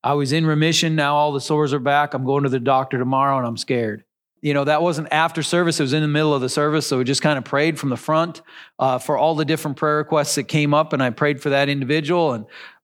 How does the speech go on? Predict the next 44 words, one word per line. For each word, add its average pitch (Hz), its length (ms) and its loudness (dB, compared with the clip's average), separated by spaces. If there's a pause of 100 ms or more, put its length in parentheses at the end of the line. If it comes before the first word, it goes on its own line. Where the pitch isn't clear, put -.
(120)
you 139 140 0
know, 135 160 2
and 143 140 -2
then, 151 240 0
uh, 127 340 0 (380)
when 160 160 0
it 151 100 0
was 143 240 0
done, 170 380 0
he 143 200 2
just 143 220 0
was 123 200 0
beaming. 165 680 -2 (320)
I'm 151 80 -2
like, 127 200 -2 (360)
"Dude, 233 340 0
you 180 100 0
know, 156 400 0
uh, 135 460 0 (420)
I 139 140 2
can 165 160 -2
tell 196 220 2
something 196 260 -2
happened. 165 240 0
What's 170 140 -2
going 190 180 2
on?" 175 220 2
He 139 140 -6
said, 139 380 0 (520)
"It's 170 160 -2
gonna 214 180 0
be 220 140 2
okay. 220 420 2
The 180 100 0
Holy 208 300 2
Spirit 214 320 -2
touched 208 300 0
me. 226 180 2
I 175 80 2
know 190 140 2
it's 202 100 -2
gonna 208 160 0
be 208 120 2
fine." 160 460 -2